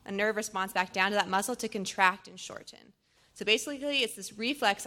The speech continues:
arc where a muscle is lengthened and then contracts to shorten again. It's your body's natural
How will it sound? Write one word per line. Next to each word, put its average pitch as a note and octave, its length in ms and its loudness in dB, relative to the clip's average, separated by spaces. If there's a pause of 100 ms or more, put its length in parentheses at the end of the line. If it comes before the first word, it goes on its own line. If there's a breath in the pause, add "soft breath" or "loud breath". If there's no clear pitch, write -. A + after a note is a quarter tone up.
arc G#3+ 320 2
where G3+ 120 -2
a F#3 40 -4
muscle F#3+ 300 -2
is F3 260 -6 (240)
lengthened C4+ 600 0
and G#3+ 140 -2
then F#3+ 180 -2
contracts G#3 520 0
to F#3+ 80 -6
shorten G3+ 300 -2
again. A#3+ 360 -2
It's G3+ 220 -6
your G#3 180 -2
body's G#3+ 520 2
natural G#3 800 0